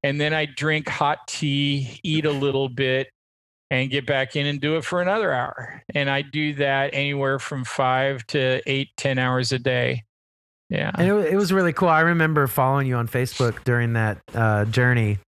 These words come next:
Speaker 2: and seeing your
Speaker 1: Mm-hmm.
Speaker 2: interviews with the different T V crews, and
Speaker 1: Yeah.
Speaker 2: your, your dad was with you,
Speaker 1: Right.
Speaker 2: and your, your daughter was with you.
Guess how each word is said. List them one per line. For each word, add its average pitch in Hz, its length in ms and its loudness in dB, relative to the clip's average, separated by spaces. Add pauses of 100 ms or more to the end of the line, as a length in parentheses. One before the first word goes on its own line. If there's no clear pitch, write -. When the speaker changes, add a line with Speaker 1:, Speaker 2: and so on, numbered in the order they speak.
Speaker 2:
and 110 180 0
seeing 123 380 2
your 113 120 6
Speaker 1:
Mm-hmm. 117 100 2
Speaker 2:
interviews 131 640 2
with 110 120 0
the - 80 -4
different 107 480 0
T - 180 0
V 123 200 2
crews, 120 760 2
and 107 160 -2 (180)
Speaker 1:
Yeah. 123 380 2
Speaker 2:
your, 120 280 4
your 123 200 0
dad 127 320 2
was 123 180 0
with 123 360 0
you, 117 640 2 (240)
Speaker 1:
Right. 127 220 2
Speaker 2:
and 110 100 0
your, 110 240 2
your 123 200 0
daughter 123 440 4
was 127 180 2
with 123 260 2
you. 117 600 2